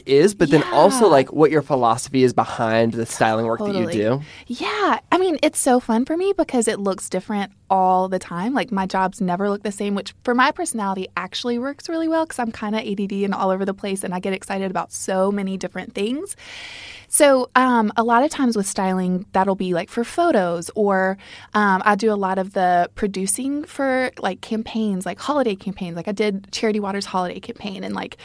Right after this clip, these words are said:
Speaker 2: um, a lot of brands will reach out to, um, style photos for their campaigns or whatever it is that they're doing at the moment. And then I do a lot of stuff with Instagram, too. Like, brands will hire me to show how maybe I would wear or style their product.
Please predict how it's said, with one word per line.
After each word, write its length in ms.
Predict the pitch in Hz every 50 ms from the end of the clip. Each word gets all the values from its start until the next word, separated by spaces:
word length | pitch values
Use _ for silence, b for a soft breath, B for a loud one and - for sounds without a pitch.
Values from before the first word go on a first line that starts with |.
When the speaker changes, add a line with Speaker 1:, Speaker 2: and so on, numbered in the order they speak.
| B B B B B B -
Speaker 2:
um, 460 | 220 214 208 196 190 185 175 175 180 -
a 60 | - 208
lot 140 | 208 202 196
of 100 | 190 202
brands 400 | 196 190 180 185 185 185 185 190
will 120 | 180 180
reach 240 | 185 180 175 - -
out 320 | 185 175 175 175 180 - -
to, 480 | - - 208 185 175 170 170 165 170 -
um, 340 | - 175 165 170 190 214 214
style 300 | 208 - - 185 170 175
photos 540 | 170 - 196 180 175 175 180 170 170 - -
for 160 | - - 185
their 420 | 180 185 170 175 170 170 170 185 196 - _ - -
campaigns 760 | - 208 185 196 196 208 190 175 170 170 175 175 185 180 -
or 220 | 160 160 - - -
whatever 320 | 214 220 226 220 214 196
it 100 | 185 180
is 160 | 180 175 -
that 140 | - 196 196
they're 160 | - 185 175
doing 260 | 170 - 185 180 180
at 120 | 180 180 -
the 60 | -
moment. 340 | 180 180 180 180 175 175 - - - _ _ _ _ _ _ _ _ _ - -
And 140 | - 254 240
then 120 | 262 262 254
I 60 | 247
do 160 | - - 269
a 60 | 247
lot 220 | 233 214 196 196 226
of 80 | 233
stuff 280 | - - - 208 196 -
with 280 | 226 196 196 - -
Instagram, 440 | - 359 403 392 - - 226 208 196
too. 280 | 202 - - 320 269 220
Like, 180 | 196 190 190 - 202
brands 300 | - 208 202 202 202 -
will 80 | 202 190
hire 260 | - 190 185 185 190
me 280 | 190 190 190 190 196 B B B B B B B
to 100 | - 202
show 220 | - - 214 196
how 200 | 196 202 214 208
maybe 260 | 202 196 190 190 190 -
I 80 | 196 180
would 140 | 185 185 175
wear 420 | 175 190 180 175 180 175 180 -
or 80 | - 180
style 400 | 185 - - - 202 185 175 175
their 140 | 175 190 233
product. 640 | - - - 185 175 175 180 - - - - -